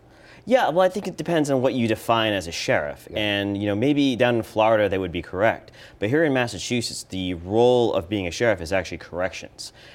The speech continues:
Speaker 1: And actually it's really tied to the district attorney's office. Uh, so when I was a prosecutor, I used to see people come in and out of this basically county
Speaker 2: Mm-hmm.
Speaker 1: jail.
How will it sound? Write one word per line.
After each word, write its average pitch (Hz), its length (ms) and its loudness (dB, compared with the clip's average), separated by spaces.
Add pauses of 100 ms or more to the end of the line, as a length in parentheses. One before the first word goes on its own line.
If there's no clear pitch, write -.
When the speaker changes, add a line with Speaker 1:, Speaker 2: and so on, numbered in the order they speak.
Speaker 1:
And 120 120 2
actually 143 220 2
it's 104 80 -6
really 123 280 0
tied 117 400 -2
to 101 80 -8
the 90 80 -2
district 87 300 -10
attorney's 85 360 -8
office. - 520 -2 (320)
Uh, 92 80 -2
so 120 100 -2
when 123 60 4
I - 20 6
was 135 100 0
a 123 40 -4
prosecutor, 131 580 0
I 123 40 2
used 110 100 -6
to 95 80 -10
see 113 160 -6
people 95 260 -10
come 87 220 -8 (160)
in 175 260 6
and 127 240 2
out 123 240 4
of 87 140 -2
this - 240 -6 (240)
basically 101 260 0 (100)
county 95 240 -2
Speaker 2:
Mm-hmm. 78 80 -8
Speaker 1:
jail. 95 340 -4